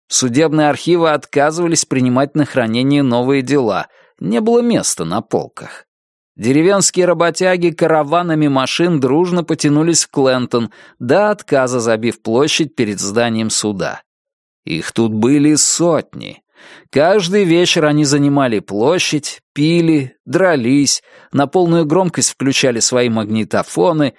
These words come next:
и выкрикивали непристойности в адрес объятых ужасом прохожих. Каждое утро площадь являла собой огромную помойку,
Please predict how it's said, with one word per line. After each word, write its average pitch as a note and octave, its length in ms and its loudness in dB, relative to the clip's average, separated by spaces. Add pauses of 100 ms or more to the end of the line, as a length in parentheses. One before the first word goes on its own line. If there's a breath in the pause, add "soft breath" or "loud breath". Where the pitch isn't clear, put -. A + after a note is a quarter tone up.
(220 soft breath)
и C3+ 120 0
выкрикивали A3+ 680 0
непристойности D#3 1000 0
в G#2 100 -2
адрес E3+ 360 0
объятых G2+ 560 -4
ужасом G#2+ 440 -2
прохожих. - 760 -10 (640)
Каждое C3 520 2
утро D3 420 0
площадь C#3+ 640 0
являла C#3 420 0
собой C3+ 520 0
огромную F3 960 -2
помойку, D3+ 960 -2